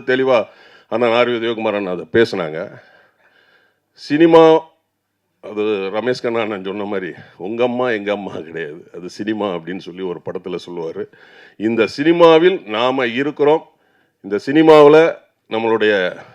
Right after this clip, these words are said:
சங்கர் சார், இயக்குனர் அவர்கள் மீண்டும் மீண்டும் நீங்க படம் கொடுக்கணும். அதே போல தயாரிப்பாளர்களும் நீங்களும் மீண்டும் மீண்டும் இந்த படங்கள் எடுக்கணும். ஏன்னா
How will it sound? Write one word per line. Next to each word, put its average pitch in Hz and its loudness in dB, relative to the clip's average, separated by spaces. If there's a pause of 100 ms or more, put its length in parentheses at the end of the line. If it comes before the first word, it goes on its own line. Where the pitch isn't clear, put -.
(560)
சங்கர் 120 -2
சார், 131 2 (220)
இயக்குனர் 117 -2
அவர்கள் 113 -2 (220)
மீண்டும் 151 0
மீண்டும் 151 0
நீங்க 113 -4
படம் 110 -6
கொடுக்கணும். 117 -6 (600)
அதே 123 6
போல 135 4
தயாரிப்பாளர்களும் 147 8
நீங்களும் 147 6
மீண்டும் 139 2
மீண்டும் 160 6 (360)
இந்த 107 0 (440)
படங்கள் 131 2 (100)
எடுக்கணும். 147 0 (840)
ஏன்னா 123 0